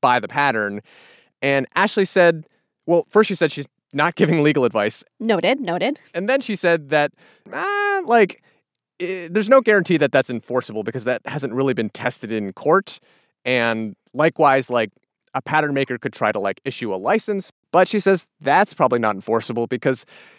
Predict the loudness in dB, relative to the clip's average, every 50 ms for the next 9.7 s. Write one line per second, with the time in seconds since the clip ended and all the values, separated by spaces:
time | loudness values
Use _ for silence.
0 | _ _ -12 -8 -6 -4 -4 -2 0 2 2 4 4 2 2 0 0 0 0 -4
1 | -2 0 0 0 0 -2 -6 -8 -10 -6 -4 -2 -2 0 2 2 0 0 -2 -6
2 | -10 -6 -4 -4 -4 -4 -4 -2 -2 -2 -2 -2 -6 -6 -6 -6 -4 -2 0 0
3 | 0 0 -2 -4 -10 -16 _ _ _ _ _ _ _ -2 -2 -2 -2 -6 -6 -4
4 | -4 -2 -2 -2 -2 2 2 2 2 2 -2 -10 _ -10 -6 -4 -2 0 0 2
5 | 2 4 2 2 0 -4 -12 -14 -16 -16 _ _ _ -2 -2 0 0 0 -2 -2
6 | 0 2 2 2 2 0 -2 -4 -2 0 0 0 0 -2 -4 -2 -2 -2 -2 -2
7 | 0 0 0 0 0 -4 -4 -8 -8 -8 -4 -2 0 2 2 0 0 -2 -4 -4
8 | -4 -4 -4 -6 -6 -4 -4 -2 0 -2 -2 -2 -4 -8 -12 -14 -14 -20 -20 -20
9 | -8 -2 -2 -2 -2 -2 _ 0 2 2 2 0 -2